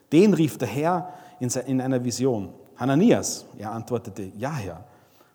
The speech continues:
Der Herr sagte, "Geh in die Straße, die, die gerade genannt wird, zu einem Haus von Judas. Dort frage nach Saulus von Tarsus. Er betet zu mir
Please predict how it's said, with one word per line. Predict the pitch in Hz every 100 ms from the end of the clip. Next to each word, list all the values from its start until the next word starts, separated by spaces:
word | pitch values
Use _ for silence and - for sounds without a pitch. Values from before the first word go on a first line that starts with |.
| -
Der | 104
Herr | 123
sagte, | - 113 - 110
"Geh | 98 123 156
in | 185
die | 143
Straße, | - 113 156 - 151 147
die, | 120
die | 113
gerade | 120 92 120 139
genannt | 123 98 98 98 120
wird, | 160 - - - - - _
zu | 113
einem | 113 95
Haus | 107 151 -
von | 139
Judas. | 123 120 107 98 - - - _ _ _ _ _ _ _ _ _ _ _ _ _ _ -
Dort | 135 180 - - -
frage | - 117 120 127
nach | 113 107
Saulus | - 110 113 151 156 - -
von | - 127
Tarsus. | 123 113 123 101 95
Er | -
betet | 110 170 247 - 107
zu | - -
mir | 113 101 98